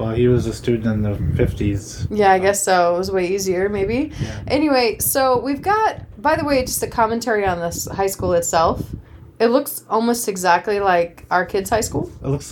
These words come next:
Speaker 1: more like the middle school.
Speaker 2: The middle school? Yeah,
Speaker 1: Yeah, I
Speaker 2: I
Speaker 1: think they were probably built around the same time, 'cause
Speaker 2: Yeah,
Speaker 1: I
Speaker 2: there's
Speaker 1: think
Speaker 2: this,
Speaker 1: the middle
Speaker 2: like
Speaker 1: school was built in, like, the thirties.
Speaker 2: There's this,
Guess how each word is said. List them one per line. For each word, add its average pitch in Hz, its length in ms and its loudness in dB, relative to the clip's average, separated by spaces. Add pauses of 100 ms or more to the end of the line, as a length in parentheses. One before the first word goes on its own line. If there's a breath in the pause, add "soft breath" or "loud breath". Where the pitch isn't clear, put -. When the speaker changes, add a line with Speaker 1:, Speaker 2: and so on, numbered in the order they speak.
(100)
Speaker 1:
more 131 120 2
like 117 160 0
the 110 80 -6
middle 131 200 0
school. 95 360 -14
Speaker 2:
The 214 120 2
middle 220 240 2
school? 226 400 2
Yeah, 175 200 6
Speaker 1:
Yeah, - 60 2
I 202 60 4
Speaker 2:
I 226 80 8
Speaker 1:
think - 140 -2
they 151 80 2
were 127 60 2
probably 123 220 0
built 117 260 0
around 107 200 -4
the 107 80 -4
same - 260 -2
time, 107 400 0
'cause 220 160 -6
Speaker 2:
Yeah, 269 460 4
Speaker 1:
I - 40 -12 (100)
Speaker 2:
there's 277 200 -2
Speaker 1:
think - 120 -4
Speaker 2:
this, 381 80 2
Speaker 1:
the 165 60 -2
middle - 140 4
Speaker 2:
like - 60 -6
Speaker 1:
school 123 200 0
was 113 120 -6
built 120 380 -4
in, 117 100 -4
like, 110 200 -4
the - 140 -6
thirties. 107 800 0
Speaker 2:
There's 320 180 0
this, 453 240 0